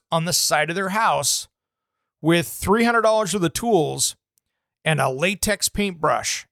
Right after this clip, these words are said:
and it could be called custom. So don't get hung up on the word custom. It has no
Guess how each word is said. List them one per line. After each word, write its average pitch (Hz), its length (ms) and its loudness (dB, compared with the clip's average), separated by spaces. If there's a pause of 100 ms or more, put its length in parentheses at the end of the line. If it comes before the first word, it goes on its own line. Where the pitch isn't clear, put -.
(200)
and 135 100 -4
it 147 100 -6
could 160 200 -2
be 160 100 -8
called 131 480 -2 (320)
custom. - 520 -4 (1040)
So - 200 0
don't 156 420 0
get 220 200 -2
hung 214 260 -2
up 196 200 2
on 151 140 0
the 151 100 -4
word 147 240 -4
custom. 113 520 -4 (360)
It 143 120 -2
has 143 280 2
no 170 600 2